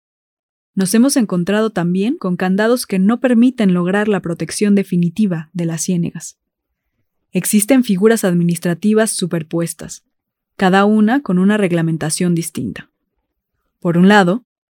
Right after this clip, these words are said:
las ciénegas son tierras ejidales, de uso colectivo de los pobladores. Y por otro,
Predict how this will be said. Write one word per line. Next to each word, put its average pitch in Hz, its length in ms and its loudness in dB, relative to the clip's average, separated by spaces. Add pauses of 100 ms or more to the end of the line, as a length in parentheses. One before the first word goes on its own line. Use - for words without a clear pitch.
(120)
las 175 160 -2
ciénegas 233 420 4
son 196 220 0
tierras 208 440 2
ejidales, - 640 -6 (540)
de 175 120 -2
uso 185 240 0
colectivo 180 560 0
de 156 100 -4
los 156 140 -8
pobladores. 160 720 -8 (480)
Y 185 120 -4
por 202 200 2
otro, 202 380 0